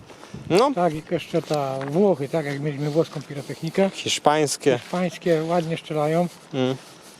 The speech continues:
Speaker 2: To naprawdę są
Speaker 1: Te-
Speaker 2: głośne.
Speaker 1: teraz inne kraje są, typu
Speaker 2: Tak.
Speaker 1: India, Rumunia, jak słyszałem.
Speaker 2: Także jeśli ktoś, ktoś, ktoś naprawdę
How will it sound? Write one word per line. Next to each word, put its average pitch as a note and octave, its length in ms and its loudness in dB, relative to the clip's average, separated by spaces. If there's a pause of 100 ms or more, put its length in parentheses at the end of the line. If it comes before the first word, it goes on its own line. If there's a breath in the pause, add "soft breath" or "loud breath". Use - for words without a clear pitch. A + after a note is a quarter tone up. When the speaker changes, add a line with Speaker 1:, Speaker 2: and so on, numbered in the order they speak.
(340)
Speaker 2:
To G#3 140 2
naprawdę F3 640 4 (1600 loud breath)
są A#3+ 120 4
Speaker 1:
Te- G#3 100 4
Speaker 2:
głośne. D#3+ 380 0 (160)
Speaker 1:
teraz B2 300 4
inne E3+ 280 4
kraje D#3+ 360 2
są, - 140 -4
typu C3+ 340 -8
Speaker 2:
Tak. C#3 160 0
Speaker 1:
India, D3 380 4
Rumunia, C#3 460 2
jak C3 120 -4
słyszałem. C3 400 -6
Speaker 2:
Także D3+ 280 -4
jeśli E3 400 -4
ktoś, G3 300 2
ktoś, - 540 0
ktoś - 460 -4
naprawdę D3+ 600 -2